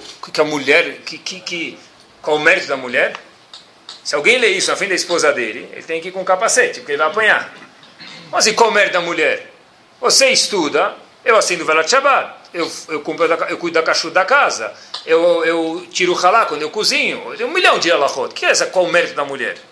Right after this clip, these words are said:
Então, Ramim pergunta, falam pra gente, é verdade. Então, a pergunta é boa e a resposta é a seguinte, pessoal.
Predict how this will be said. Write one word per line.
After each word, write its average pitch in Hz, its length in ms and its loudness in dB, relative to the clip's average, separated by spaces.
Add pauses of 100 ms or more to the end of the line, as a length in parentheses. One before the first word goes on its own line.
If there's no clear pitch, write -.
(760)
Então, 143 120 -6
Ramim 190 340 4
pergunta, 240 480 0
falam 214 240 2
pra 190 140 2
gente, 214 260 0
é 196 60 0
verdade. 151 400 0
Então, 135 120 -6
a - 40 -12
pergunta 143 320 -8
é - 20 -2
boa 151 260 0
e 220 60 2
a 185 40 4
resposta 156 380 0
é - 20 -4
a - 20 -2
seguinte, 104 340 -4
pessoal. - 400 -10